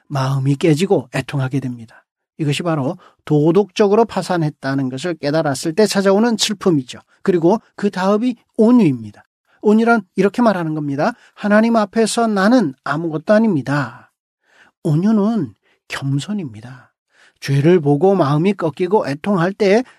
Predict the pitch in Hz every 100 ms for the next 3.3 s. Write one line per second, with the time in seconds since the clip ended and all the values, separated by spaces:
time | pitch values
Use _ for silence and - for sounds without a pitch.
0 | - - 240 262 277 269 196 190 - 233
1 | 226 269 285 - 147 139 160 170 233 _
2 | 135 135 - - 127 127 110 _ - -
3 | 190 180